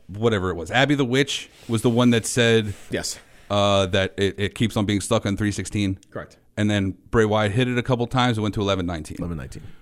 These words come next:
Speaker 1: What is the significance of eleven nineteen? Everybody's been wondering what the significance of it is.
Speaker 2: Okay, well, can I, I, I'm
Speaker 1: What do you think it is?
Speaker 2: I'm, I'm gonna tell you right now. I have, I have no idea what it is, and
Speaker 1: Uh-huh.
Speaker 2: I, I didn't wanna look it up. Uh, honest to God, I didn't wanna look it up specifically for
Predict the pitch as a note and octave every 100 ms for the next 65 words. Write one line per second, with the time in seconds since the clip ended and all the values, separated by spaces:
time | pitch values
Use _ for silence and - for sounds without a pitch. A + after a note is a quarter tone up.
0 | - G2+ B2+ C3+ C3+ B2+ A#2+ B2 A#2 A2+
1 | A2 G2+ G2+ G2+ G2 G2+ F#2+ G2+ F#2+ F#2+
2 | F#2 G2 G2 E2 G2+ G2 B2 B2 A#2 A2
3 | G#2+ G2+ F2+ G2 F#2 F2+ E2+ E2+ D#2+ A#1
4 | - - B2+ A#2 A2+ A2+ G#2+ - - G2+
5 | F#2+ A#2 C#3+ D3+ D#3+ - C#3 G#2 - G2
6 | G2+ A2 A2+ A#2 A2 G#2+ A#2 A2+ G2+ F#2+
7 | G2 G#2 G2 - - C3 C3 B2+ A2+ A2
8 | G#2 F#2 F#2+ G2+ F2 F2+ D#2+ G2+ F#2+ B2
9 | A#2+ A2 A#2+ A2+ A2 G#2 G#2+ G#2 G#2 G#2
10 | F#2 - - - - A2+ B2 B2+ G#2 F2
11 | - G2 A#2 A#2+ A2+ A2+ G#2 - - -
12 | D3 C#3+ D3 B2 - C#3+ G#2 D2 D#2+